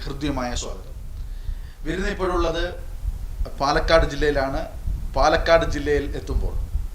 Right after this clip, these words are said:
കേരളം മാത്രമല്ല, ഇന്ത്യ മാത്രമല്ല, ലോകമെമ്പാടും പ്രശസ്തമായിട്ടുള്ള ഒരു സ്ഥലമുണ്ട്. ആ സ്ഥലത്തിൻ്റെ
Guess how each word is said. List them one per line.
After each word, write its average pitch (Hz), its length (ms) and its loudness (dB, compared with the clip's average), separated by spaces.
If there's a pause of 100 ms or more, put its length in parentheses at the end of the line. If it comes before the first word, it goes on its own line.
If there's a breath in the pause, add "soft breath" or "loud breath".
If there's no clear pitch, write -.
(100)
കേരളം 202 380 4 (200)
മാത്രമല്ല, 160 480 0 (440)
ഇന്ത്യ 156 260 0 (140)
മാത്രമല്ല, 139 440 -2 (260)
ലോകമെമ്പാടും 156 840 4 (180)
പ്രശസ്തമായിട്ടുള്ള 135 920 -2 (420)
ഒരു 127 140 0 (160)
സ്ഥലമുണ്ട്. 117 500 -4 (520)
ആ 147 120 4
സ്ഥലത്തിൻ്റെ 151 560 0